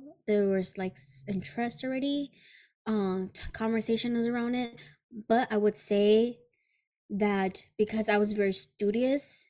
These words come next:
in middle school, I was never around it. I was never around drama. I was never around those kind of people. Um, and so I just happened to just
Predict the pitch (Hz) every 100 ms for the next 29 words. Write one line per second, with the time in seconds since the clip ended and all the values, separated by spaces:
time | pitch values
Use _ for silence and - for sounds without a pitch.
0 | _ 247 254 254 254 262 - 285 285 285
1 | 294 - _ _ _ _ _ _ - 226
2 | 214 208 202 - 180 - 196 - - -
3 | _ _ _ _ 233 240 233 226 262 247
4 | 240 220 208 196 208 208 202 180 190 208
5 | 196 214 214 220 214 202 - - 214 214
6 | - 208 196 190 190 190 190 - - _
7 | _ - 196 180 170 180 190 - _ _
8 | _ _ _ - 220 208 - 208 214 214
9 | 208 202 196 190 - 190 185 180 -